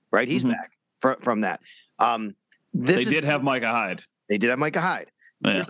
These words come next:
Speaker 1: always these things that, you know, guys come in, guys come out that you can always look at and say, like, "You definitely need this guy." Look, I'm not gonna sit here and paint the picture of everything's colorful and roses, Matt. I'm not gonna do that.
Speaker 2: Mm-hmm.
Speaker 1: I can't do that. We all know. But I will tell you, agreed with you, everything they still want is in front of them.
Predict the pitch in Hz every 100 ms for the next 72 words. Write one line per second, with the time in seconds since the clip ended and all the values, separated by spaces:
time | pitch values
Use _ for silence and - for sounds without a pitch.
0 | - 185 226 220 220 226 - 208 156 135
1 | 131 127 135 147 156 160 151 135 131 131
2 | 135 156 127 110 117 135 131 120 123 160
3 | 127 107 - _ _ 113 113 156 143 107
4 | 95 110 120 135 123 127 120 117 113 -
5 | 101 - 160 175 214 190 180 147 160 131
6 | 117 110 120 107 - _ _ - 104 -
7 | 95 85 - 101 98 90 - _ - 104
8 | 92 92 90 85 82 82 85 85 87 104
9 | 127 127 101 98 117 123 117 - 123 113
10 | - - _ 127 135 139 123 85 - _
11 | _ _ _ _ - 170 214 196 196 131
12 | 107 113 _ - 127 196 143 98 98 104
13 | _ _ _ _ _ _ 214 254 254 190
14 | - 156 165 113 117 151 147 101 78